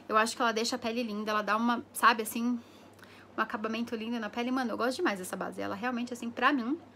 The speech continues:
ela é, assim, mesmo, das minhas, das melhores bases nacionais, assim. Muito apaixonada, muito apaixonada mesmo, assim, gosto demais.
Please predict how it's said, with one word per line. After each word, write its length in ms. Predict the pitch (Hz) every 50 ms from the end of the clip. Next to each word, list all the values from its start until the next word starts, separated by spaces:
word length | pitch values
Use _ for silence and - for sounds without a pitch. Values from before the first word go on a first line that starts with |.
| - - - - - - -
ela 180 | - 226 226 220
é, 160 | 220 214 208
assim, 400 | 214 208 - 226 220 226 233 233 220 - - -
mesmo, 360 | 233 226 214 208 202 202 196
das 180 | 196 196 196 202
minhas, 200 | 208 208 202 196
das 140 | 202 202
melhores 440 | 196 208 202 202 202 214 247 254 247
bases 380 | - 226 202 202 196 196 202 202
nacionais, 480 | 214 208 208 - 226 214 190 185 185
assim. 260 | 196 190 - 190 185 180 - - - - - - - - -
Muito 260 | 226 226 240 262 254
apaixonada, 520 | 277 254 - 240 - 240 196 185 185 196 202 208 -
muito 260 | - 208 208 214 226
apaixonada 480 | 214 208 - - - 214 208 196 208 214
mesmo, 300 | 220 208 180 175 190 190
assim, 160 | 190 - - - 196
gosto 320 | 208 202 202 - - -
demais. 640 | 208 208 214 233 226 - - 175 - - - - -